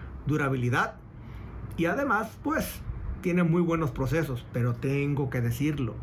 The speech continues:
No por el hecho de que seamos el número uno en Latinoamérica quiere decir que eso es suficiente. No,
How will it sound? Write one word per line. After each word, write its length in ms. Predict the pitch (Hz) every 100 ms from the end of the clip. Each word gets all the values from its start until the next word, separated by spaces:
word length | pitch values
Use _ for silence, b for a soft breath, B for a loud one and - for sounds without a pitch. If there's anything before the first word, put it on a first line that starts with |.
| - B B B -
No 240 | 135 147 160
por 200 | 202 196
el 140 | 156
hecho 320 | 160 143 175
de 160 | 147 123
que 200 | 123 117
seamos 460 | - 147 151 143
el 140 | 127 123
número 340 | 160 185 156
uno 240 | 135 160 151
en 80 |
Latinoamérica 800 | 120 117 180 226 185 139 131 131
quiere 240 | 123 143 147
decir 320 | 127 139 139
que 80 | 131
eso 160 | 127
es 60 | 131
suficiente. 600 | 117 - - 127 123 - 120
No, 520 | 123 180 359 403 -